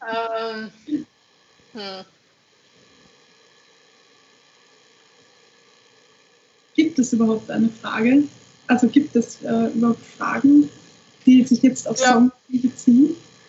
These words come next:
Speaker 1: Ich glaub, so die klassische Frage ist so, „Hä, wie schreibt man überhaupt einen Song?“ So,
Speaker 2: Mhm.
Speaker 1: oder „Wie machst du das?“ Oder „Wie findest du denn überhaupt so viel Text?“ Oder „Wie kannst du das dann alles füllen?“ und so. Aber ich krieg die Frage nicht so oft. Also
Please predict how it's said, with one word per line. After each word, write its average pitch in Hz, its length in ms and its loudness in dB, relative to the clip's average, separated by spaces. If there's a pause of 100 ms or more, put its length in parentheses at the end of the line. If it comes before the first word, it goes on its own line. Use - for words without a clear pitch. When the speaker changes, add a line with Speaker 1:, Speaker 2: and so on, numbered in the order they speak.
(280)
Speaker 1:
Ich - 60 -20
glaub, 254 240 -2
so 269 160 -4
die 247 640 -6
klassische 254 480 -6
Frage 220 360 -2
ist 220 160 -12
so, 220 240 -10 (440)
„Hä, 214 160 -20
wie 247 60 -16
schreibt 214 260 -10
man 349 120 -10
überhaupt 226 320 -6
einen 202 200 -8
Song?“ 196 500 -10
So, - 160 -14
Speaker 2:
Mhm. 247 160 6
Speaker 1:
oder 262 160 4
„Wie 226 60 -8
machst 220 260 -4
du 247 60 -14
das?“ 269 160 -2
Oder 226 180 -6
„Wie 214 80 -10
findest 220 300 -10
du 226 40 0
denn 214 200 4
überhaupt 208 260 -2
so 220 80 -10
viel - 140 -18
Text?“ 262 340 -8
Oder 220 140 -8
„Wie 220 60 -6
kannst 220 260 -8
du 214 60 -6
das 208 200 -8
dann 214 120 -12
alles 196 320 -8
füllen?“ 269 300 -4
und 233 120 -6
so. 226 80 -8
Aber 214 240 0
ich 226 100 -4
krieg 269 220 -8
die 240 80 -10
Frage 190 280 -4
nicht 185 220 -16
so 185 80 -12
oft. 175 320 -10
Also 214 380 0